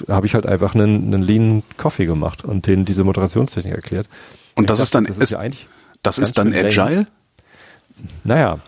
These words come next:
Speaker 1: also schnelle Iteration ist dann halt das Thema und
Speaker 2: Mhm.
Speaker 1: Timeboxing. Äh, und die waren alle völlig geflasht. Die fanden das total geil. Die wollten jetzt nur noch <laughs> mit Lean Coffee arbeiten, weil sie vorher noch nie eine Timebox gesehen hatten.
Speaker 2: Lean Coffee Juris-, Ju-, Justiz. Das ist Lean Coffee Justiz, ist das da bei euch in
Speaker 1: <laughs>
Speaker 2: Hamburg?
Speaker 1: Unglaublich.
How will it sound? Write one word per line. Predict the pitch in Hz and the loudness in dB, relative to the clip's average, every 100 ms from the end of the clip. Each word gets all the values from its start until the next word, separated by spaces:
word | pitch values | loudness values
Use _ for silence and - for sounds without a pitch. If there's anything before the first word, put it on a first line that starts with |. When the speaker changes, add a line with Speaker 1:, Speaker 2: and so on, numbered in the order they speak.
| - | -10
Speaker 1:
also | 101 98 | -2 0
schnelle | 101 - 127 | 0 0 0
Iteration | 127 117 113 - 127 85 | 0 0 0 2 0 0
ist | 80 | -2
dann | 92 82 | -6 -4
halt | 87 | -6
das | 87 | -6
Thema | 98 90 95 | -4 0 0
und | - 143 117 | 2 2 2
Speaker 2:
Mhm. | 107 | 2
Speaker 1:
Timeboxing. | 123 143 78 - 87 82 85 - - _ - | 2 0 -2 -4 -6 -6 -10 -16 -20 _ -6
Äh, | 101 92 | 0 2
und | 101 | 2
die | 104 | 2
waren | 101 107 | 2 0
alle | 123 160 | 2 0
völlig | - 190 214 | 2 0 0
geflasht. | - - 202 - | -4 -2 -2 0
Die | 110 | -4
fanden | - 170 | -4 -4
das | 147 | -4
total | - - 170 | -6 0 0
geil. | 156 151 143 | 2 2 2
Die | 107 | 2
wollten | 117 117 | 0 0
jetzt | 113 - | -4 0
nur | 151 | 0
noch | 110 | 2
<laughs> | |
mit | 190 - | 0 2
Lean | 147 113 | 2 2
Coffee | - 127 110 95 | -2 -2 -2 -2
arbeiten, | 92 92 98 117 - 233 170 | 2 0 0 -6 -8 -6 0
weil | 110 107 | 2 2
sie | 107 | 0
vorher | 127 117 | 2 2
noch | 110 98 | 2 -2
nie | 123 | 0
eine | 147 | 0
Timebox | - 123 131 131 - | 0 -2 -2 -6 -12
gesehen | - 85 90 90 | -14 -10 -10 -8
hatten. | 95 - | -10 -4
Speaker 2:
Lean | 95 117 139 | 2 4 4
Coffee | - 131 120 | 2 2 2
Juris-, | 104 95 101 92 - | 2 0 0 0 0
Ju-, | 110 123 | 0 2
Justiz. | 101 107 - 104 - | 2 0 2 2 2
Das | - | 2
ist | 135 131 | 2 2
Lean | 160 - | 2 2
Coffee | 160 - | -2 0
Justiz, | 147 117 - 127 107 | 2 2 2 2 2
ist | 107 - | 2 0
das | 110 | 2
da | 110 101 | 2 2
bei | 104 | 2
euch | 98 104 101 | 2 0 2
in | 110 | 2
Speaker 1:
<laughs> | 101 | 4
Speaker 2:
Hamburg? | 107 104 92 | 4 4 0
Speaker 1:
Unglaublich. | 98 | -6